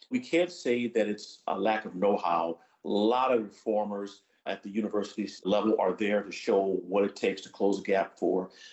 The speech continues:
children of poverty. So we know it's not that. But what I was unaware of i-, is when you said there are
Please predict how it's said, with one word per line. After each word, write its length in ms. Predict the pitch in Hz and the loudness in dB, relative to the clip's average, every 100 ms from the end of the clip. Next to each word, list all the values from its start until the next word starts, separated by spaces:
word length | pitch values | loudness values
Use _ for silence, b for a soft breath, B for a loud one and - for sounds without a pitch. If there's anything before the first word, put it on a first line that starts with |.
| B | B
children 360 | - 127 113 95 | -2 2 2 0
of 100 | 87 | -10
poverty. 400 | - 113 101 98 | -4 -2 0 -2
So 140 | - 92 | -4 -4
we 120 | 92 | 0
know 160 | 139 | 2
it's 160 | 185 - | 2 2
not 240 | 123 107 - | -2 0 0
that. 260 | 85 - b b b _ | -2 -2 b b b _
But 160 | 170 | 0
what 120 | 151 139 | 2 2
I 60 | |
was 220 | 113 113 | 2 0
unaware 460 | 143 311 123 98 90 | 0 -2 0 2 2
of 280 | 92 92 92 | 0 -2 -6
i-, 120 | 110 - | -14 -6
is 160 | 117 | -6
when 220 | 113 127 117 | -2 -2 -2
you 80 | |
said 320 | 113 - 120 113 | -4 0 0 2
there 100 | 98 | 0
are 140 | - | 0